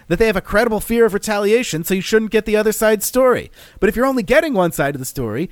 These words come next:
you're almost certainly not getting the accurate story. To condemn someone, like Lightcone did, without even reviewing their evidence is profoundly irresponsible and should not be tolerated. Now, sadly,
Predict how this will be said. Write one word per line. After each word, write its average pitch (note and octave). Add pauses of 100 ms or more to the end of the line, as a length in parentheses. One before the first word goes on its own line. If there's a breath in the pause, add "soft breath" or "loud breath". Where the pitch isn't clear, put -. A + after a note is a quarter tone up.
(140 soft breath)
you're F#3+
almost A#3
certainly G#3+
not F#3+
getting C4
the B3
accurate C#4
story. G2+ (240 soft breath)
To -
condemn C4+
someone, A2+
like G3
Lightcone G3+
did, G#2 (180 soft breath)
without B3+
even F#3+
reviewing F3
their D#3
evidence A3 (160 soft breath)
is G3+
profoundly A3+
irresponsible E3+ (140 soft breath)
and D#3+
should D#3
not F#3
be D3+
tolerated. C3+ (480 soft breath)
Now, D3
sadly, C#4+